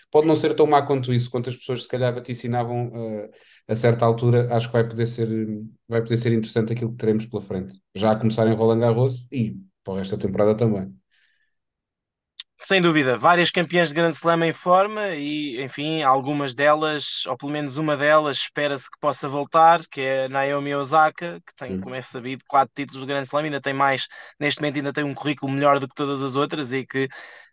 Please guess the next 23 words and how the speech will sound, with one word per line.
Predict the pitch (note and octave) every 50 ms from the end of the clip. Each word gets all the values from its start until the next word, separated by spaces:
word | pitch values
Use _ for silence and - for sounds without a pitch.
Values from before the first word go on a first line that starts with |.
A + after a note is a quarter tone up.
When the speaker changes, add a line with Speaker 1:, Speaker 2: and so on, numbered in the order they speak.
| _ _ -
Speaker 2:
eh, | G2+ G2 G2+
já | G2+ A#2+ A#2
disse | A2 A2 A#2+ A#2 - -
várias | A#2+ A#2+ A#2+ A#2 G#2 G2
vezes, | G#2 A2+ B2 C3 B2 G#2+
e | A#2+ A#2
recentemente, | B2 A#2 G#2+ - - B2+ A#2+ - - A2+ A#2 B2 C3 B2+ - - - -
eh, | A#2 A#2+ A#2 G2
saiu | F2 - - B2 B2+ B2+ B2
a | A#2+
público | - - C3+ C3 C3+ C3+ - _
para | - C3+
dizer | C3+ B2 A#2+ C3 C3 B2
para | - C#3
não | C3 C3+ C3+ B2+
se | - -
preocuparem | _ - C#3+ C3+ B2+ _ - C#3 C3+ C3+ B2+
com | - C3+ B2+
ela, | C#3 C#3 C#3+ C3+
porque | - - C#3+
ela | C#3 C3+ C3+
vai | B2+ D3 C#3+ C#3+
voltar | C3+ C#3+ C#3 C3 - D3+ D3+ D3+ D3+